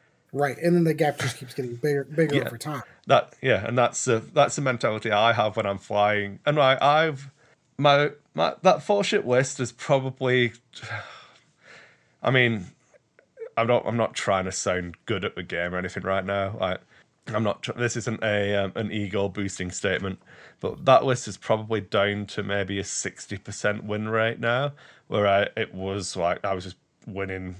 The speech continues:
Speaker 2: all of my games with it and really enjoyed it and thought it was really good. But, like, I'm, I've been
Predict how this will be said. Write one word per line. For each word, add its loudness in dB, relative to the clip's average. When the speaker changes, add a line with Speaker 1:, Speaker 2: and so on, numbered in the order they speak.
Speaker 2:
all 4
of -4
my -4
games -4
with -14
it -2
and -6
really -4
enjoyed -2
it -2
and -6
thought -4
it -10
was -12
really -4
good. -6
But, -4
like, 0
I'm, 2
I've -2
been -2